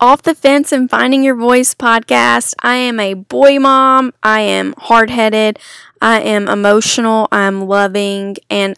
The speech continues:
I will fight for you. I'm very passionate about so much about self-advocacy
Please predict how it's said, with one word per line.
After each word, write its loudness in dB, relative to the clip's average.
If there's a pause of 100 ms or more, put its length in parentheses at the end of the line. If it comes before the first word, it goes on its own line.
I 2
will -2
fight -2
for -6
you. -2 (400)
I'm -2
very 2
passionate -4
about -2 (540)
so 0
much 0
about -2
self-advocacy -2